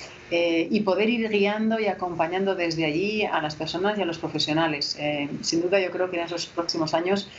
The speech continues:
ese va a seguir siendo un reto importantísimo y seguir sumándonos, ¿no? Y que cualquiera quiera sumarse a la iniciativa para hacerla cada vez, bueno, pues... Eh, de más retorno para dejar un mundo mejor, ¿no? Que suelo decir cuando tengo la oportunidad de, de hablar de Human Age, ¿no?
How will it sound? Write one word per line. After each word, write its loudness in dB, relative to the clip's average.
ese 2
va 6
a 0
seguir -2
siendo -6
un -2
reto 2
importantísimo 0
y 2
seguir 2
sumándonos, 2
¿no? 2
Y -2
que 0
cualquiera 2
quiera -2
sumarse -6
a 2
la 0
iniciativa 2
para 2
hacerla 0
cada 2
vez, 0
bueno, 0
pues... -4
Eh, -8
de 4
más 4
retorno 2
para 2
dejar 0
un 0
mundo 2
mejor, 0
¿no? -4
Que -12
suelo -4
decir -8
cuando -2
tengo 0
la 2
oportunidad -2
de, 0
de -2
hablar -2
de -10
Human 2
Age, -2
¿no? -4